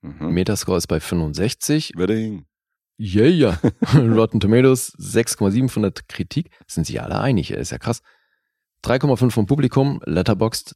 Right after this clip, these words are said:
Speaker 2: drei Komma zwei. Das ist tatsächlich alles in einem sehr ähnlichen Bereich.
Speaker 1: Ja, ja, ja.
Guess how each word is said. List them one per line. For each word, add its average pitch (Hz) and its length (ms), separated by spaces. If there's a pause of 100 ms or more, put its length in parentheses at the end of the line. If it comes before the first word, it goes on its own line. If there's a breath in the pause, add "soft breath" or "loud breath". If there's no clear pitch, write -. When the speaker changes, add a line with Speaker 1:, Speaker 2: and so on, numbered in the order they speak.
Speaker 2:
drei - 240
Komma 95 280
zwei. - 480 (160)
Das - 200
ist - 200
tatsächlich 98 580
alles 78 280
in 82 140
einem 98 120
sehr 73 360
ähnlichen 90 440
Bereich. 147 400 (200)
Speaker 1:
Ja, 85 300
ja, - 260
ja. 58 100